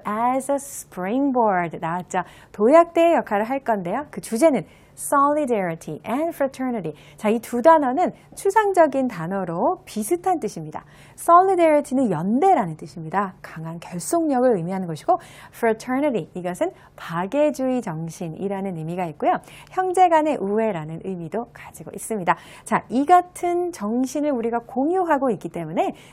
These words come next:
serve as a springboard가 될 거예요. 발판이 될 것이고 도약대의 역할을 할 것입니다. 무엇을 위한 발판의 역할이냐면 future cooperation, 우리가 향후 계속 협력할 수 있는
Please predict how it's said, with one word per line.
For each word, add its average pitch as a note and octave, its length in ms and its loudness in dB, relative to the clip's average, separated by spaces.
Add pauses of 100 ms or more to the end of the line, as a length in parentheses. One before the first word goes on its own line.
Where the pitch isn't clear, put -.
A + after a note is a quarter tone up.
serve F#4 760 0
as G#3 300 -6
a - 20 -2
springboard가 B3+ 840 -4
될 F3+ 200 -8
거예요. F3 220 -4 (380)
발판이 D#4+ 520 2
될 C#4+ 140 2
것이고 A3 340 -4
도약대의 G3+ 640 -2
역할을 F#3+ 380 -6
할 C4+ 80 -4
것입니다. F3+ 560 0 (280)
무엇을 F#4+ 600 4
위한 D4+ 220 4
발판의 A3 440 -2
역할이냐면 F#3 640 -2 (280)
future E4 680 2 (120)
cooperation, F#3+ 840 -2 (280)
우리가 G#3+ 340 2
향후 D#4 460 -2
계속 A3 360 -2 (360)
협력할 F#4+ 480 0
수 G#3+ 200 -8
있는 F#3+ 320 -4